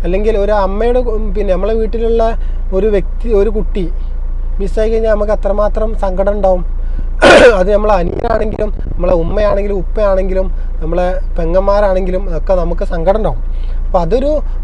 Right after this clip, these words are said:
മകള് നഷ്ടപ്പെട്ട ഒരു ഉമ്മയുടെ കണ്ണുനീരും ഒരു ഉപ്പയുടെ കണ്ണുനീരും നമുക്കതിന്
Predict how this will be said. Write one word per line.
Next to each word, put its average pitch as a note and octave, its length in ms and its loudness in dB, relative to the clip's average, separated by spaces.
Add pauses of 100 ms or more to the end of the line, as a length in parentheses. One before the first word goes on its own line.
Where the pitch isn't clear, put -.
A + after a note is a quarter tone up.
(100)
മകള് E3+ 460 2
നഷ്ടപ്പെട്ട A3+ 560 -2 (100)
ഒരു A3 120 2 (460)
ഉമ്മയുടെ A#3+ 520 -2 (260)
കണ്ണുനീരും G3+ 600 -2
ഒരു F3+ 160 -2
ഉപ്പയുടെ G3 380 0
കണ്ണുനീരും F3+ 540 -2 (380)
നമുക്കതിന് G3 520 -2